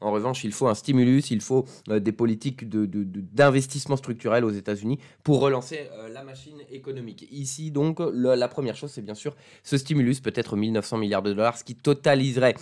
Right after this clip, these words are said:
les aides, euh, ici à près de vingt pour cent du P I B, euh, de deux mille dix-neuf, entre les deux mille deux cents milliards de dollars en mars deux mille vingt,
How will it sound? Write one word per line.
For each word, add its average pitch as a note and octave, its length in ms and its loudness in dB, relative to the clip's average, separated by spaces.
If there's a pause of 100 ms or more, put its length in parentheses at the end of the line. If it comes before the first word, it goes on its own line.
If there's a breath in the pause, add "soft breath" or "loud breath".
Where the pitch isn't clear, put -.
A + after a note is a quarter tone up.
(200 loud breath)
les B2 280 4
aides, G#2+ 280 4 (240 loud breath)
euh, G2+ 500 4
ici C#3+ 400 -2
à B2 60 6
près C3 160 -2
de A2+ 80 0
vingt C3 240 2
pour C3 160 -10
cent C3 100 -4
du A2+ 120 -2
P G#2+ 120 -2
I G#2 80 0
B, G#2 80 -2
euh, A#2+ 220 2
de G2+ 100 -4
deux G#2+ 120 -2
mille G#2+ 120 0
dix-neuf, G#2 340 -4
entre F#2 160 -10
les G2 120 -2
deux G2+ 100 -4
mille G#2 160 0
deux F#2+ 80 -6
cents G2 160 -6
milliards G2 280 -4
de G2 100 -6
dollars F#2+ 240 -2
en F2+ 60 -4
mars G2 260 -6
deux G#2 80 -2
mille G2+ 160 -2
vingt, B2 160 0